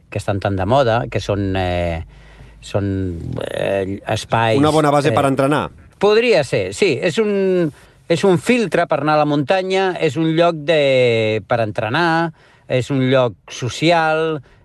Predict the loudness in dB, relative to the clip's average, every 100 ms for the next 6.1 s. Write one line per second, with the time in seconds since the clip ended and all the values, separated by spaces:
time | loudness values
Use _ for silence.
0 | -8 0 2 2 0 -2 -4 -4 -6 -2
1 | 0 0 0 2 2 2 0 0 0 -2
2 | -4 -2 -2 0 0 0 0 -2 -4 -6
3 | -4 -4 -2 0 -2 -2 0 0 0 0
4 | 0 0 -4 -4 0 2 2 0 -4 -10
5 | -4 -2 0 -2 0 -2 2 0 0 -6